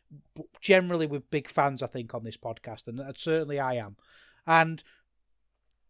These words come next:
being at that eleventh anniversary show felt like a beginning, didn't it? I think that was what was so important about it, that, yeah, it was a great show with a number of great matches on it.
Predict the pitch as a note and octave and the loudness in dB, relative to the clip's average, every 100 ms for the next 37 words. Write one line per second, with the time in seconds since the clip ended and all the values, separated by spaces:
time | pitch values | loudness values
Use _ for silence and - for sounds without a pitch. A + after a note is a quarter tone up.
0 | _ _ _ - F#3+ - A3 A3+ A3 G3+ | _ _ _ -16 -4 4 6 8 8 6
1 | F3+ F3 E3+ F3 E3 E3 E3 D#3 D#3+ - | 8 4 2 0 2 2 2 2 -4 -4
2 | A#2+ A2 - E3+ E3 D#3 D3 C3+ C3 - | -6 -8 0 4 4 2 0 0 -2 -6
3 | C#3 - C#3 - D3+ C#3+ B2 A2 C3+ B2+ | -8 -6 -12 -6 -2 -2 -4 -6 -6 -6
4 | - G#2+ - _ _ _ _ _ - - | -8 -10 -14 _ _ _ _ _ -2 8
5 | A3 G3 - F#3 F#3+ - E3 - D3+ D3+ | 8 8 8 8 8 0 -6 0 0 0
6 | C#3+ B2+ - D3+ C3+ B2+ A#2+ - _ _ | -4 -4 0 2 2 2 -4 -12 _ _
7 | _ _ _ F#3+ D#3 - D#3 D#3 D3+ D3+ | _ _ _ -2 -2 0 6 6 6 -4
8 | C#3+ C#3+ C3 A2+ - A2+ - - D#3 - | -4 0 0 -2 -10 -12 -14 -4 -4 -4
9 | F3 D#3+ F#3+ F3 D#3+ C#3+ D#3 - E3 D#3 | -6 6 6 6 0 -6 -8 -8 -6 -2
10 | D#3+ D#3 - D#3 D3+ C3 A#2+ A#2+ D3+ F3+ | -2 -2 -2 2 2 2 -4 -6 -6 -2
11 | F#3+ F3 F3+ E3+ - D#3+ D3 D3+ C#3+ - | -2 0 0 0 0 0 0 -2 -4 -6
12 | C#3+ D3 C#3 C#3 | -4 0 0 -2